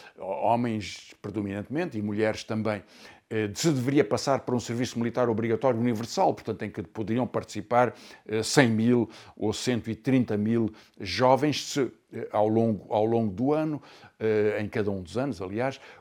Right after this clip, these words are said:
ou, eh, um pouco menos se ele fosse obrigatório para os homens e não fosse obrigatório para as mulheres, mas man-, se mantivesse voluntário nesse caso. Essa é a proposta.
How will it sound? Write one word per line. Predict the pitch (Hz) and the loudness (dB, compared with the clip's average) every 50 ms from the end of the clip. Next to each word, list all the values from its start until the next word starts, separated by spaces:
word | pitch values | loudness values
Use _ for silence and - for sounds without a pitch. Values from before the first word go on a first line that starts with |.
| _ - | _ -4
ou, | - 120 120 127 131 135 135 135 - - | 2 6 8 8 10 8 8 4 2 -4
eh, | 107 101 - - | -6 -6 -6 -8
um | 120 123 113 | -8 -6 -2
pouco | - 147 135 135 - | 6 6 6 6 6
menos | 123 123 127 131 127 135 117 - - - - - | 4 4 6 6 4 2 0 -4 -10 -12 -12 -12
se | - - - - - 113 117 120 113 117 - _ _ _ _ _ - | -10 -8 -8 -4 0 2 2 2 0 -4 -10 _ _ _ _ _ -4
ele | 104 107 104 101 | -2 0 0 0
fosse | - - 113 110 - - 104 | -2 -2 -2 -2 0 0 -4
obrigatório | 98 92 117 110 107 - - 120 110 104 101 | -2 -2 -2 0 0 -2 0 0 0 0 0
para | 101 - 101 98 | -2 -4 -8 -6
os | 98 90 | -4 0
homens | 120 120 120 120 110 101 101 | 0 2 2 0 0 -2 -4
e | 113 | -4
não | 107 104 101 101 | -4 -4 -6 -6
fosse | - 113 110 101 - 101 | -6 -6 -6 -4 -4 -6
obrigatório | 98 107 110 98 101 - - 110 107 104 | -6 -6 -6 -8 -8 -6 -4 -2 -2 -2
para | - - 98 95 | -4 -4 -6 -8
as | 90 90 | -8 -8
mulheres, | 95 98 104 117 110 98 95 | -10 -6 -4 -2 -2 -4 -6
mas | 95 90 92 | -12 -14 -12
man-, | 95 95 92 - _ | -14 -14 -14 -16 _
se | - - - | -20 -16 -14
mantivesse | 98 90 - 92 101 110 107 - - - - - - - | -14 -14 -12 -8 -6 -6 -6 -8 -12 -20 -20 -20 -16 -6
voluntário | 104 120 123 117 104 - 117 117 120 110 107 | 0 0 2 2 2 0 0 0 0 0 0
nesse | 104 104 101 - - - | -2 -2 -4 -6 -8 -10
caso. | - - - - - - - - _ _ _ - - - - - | -10 -10 -12 -12 -14 -16 -20 -20 _ _ _ -20 -20 -20 -18 -4
Essa | - 175 165 160 - 160 | 2 4 4 4 6 4
é | 127 | 2
a | 107 | 2
proposta. | - - 92 - - - - - - _ | 2 -4 -10 -8 -10 -14 -12 -14 -18 _